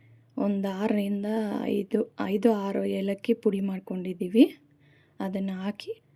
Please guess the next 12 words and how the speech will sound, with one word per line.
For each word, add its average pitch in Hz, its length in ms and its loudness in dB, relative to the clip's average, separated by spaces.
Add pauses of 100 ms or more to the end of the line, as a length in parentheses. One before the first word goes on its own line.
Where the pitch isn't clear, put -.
(280)
ಮಿಕ್ಸ್ - 320 -8
ಮಾಡ್ಕೊಳ್ಳೋಣ. 185 520 -4 (2250)
ಏಲಕ್ಕಿ 240 380 6 (840)
ಪುಡಿ 226 200 4 (120)
ಆಗಬೇಕು 196 420 -4
ಅಂದರೆ 202 260 -2
ಒಂದು 196 180 -2
ಸ್ಪೂನ್ 240 240 2 (100)
ಸಕ್ಕರೆ, 208 300 -2 (200)
ಆ, - 20 -6 (320)
ಮಿಕ್ಸ್ 202 260 -8 (100)
ಮಾಡಿ 208 240 2